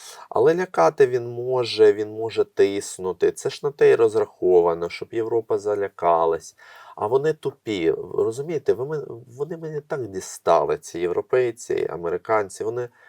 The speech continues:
геть тупі, слабоумні, слабкі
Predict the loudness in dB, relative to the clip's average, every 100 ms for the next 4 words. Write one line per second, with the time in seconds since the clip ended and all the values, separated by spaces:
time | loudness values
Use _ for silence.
0 | _ -4 0 0 _ -8 -6 -8 -8 -8
1 | -12 _ _ -14 -2 -2 2 0 0 -6
2 | -12 -14 -14 -6 -4 -6 _ -10 -6 -6